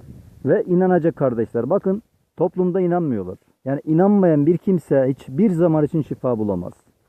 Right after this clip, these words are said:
İnanmayan bir inse-, insan hastalıklarında şifa bulamaz, inanacak. Yani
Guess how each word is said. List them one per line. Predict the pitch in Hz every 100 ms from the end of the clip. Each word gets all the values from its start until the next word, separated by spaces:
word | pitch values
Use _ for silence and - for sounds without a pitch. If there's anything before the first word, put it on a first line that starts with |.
| _ _ _ _ _ _ _ _ _ _ -
İnanmayan | 131 170 208 196 175 151 139
bir | 185
inse-, | 196 165 147 135 -
insan | 151 190 - 123 143 -
hastalıklarında | 147 151 196 170 147 147 139 135 147 170 151 131
şifa | 147 - 139 135
bulamaz, | 123 147 143 98 120
inanacak. | 120 127 127 110 143 113 _ _ _ _ -
Yani | 117 143 156 147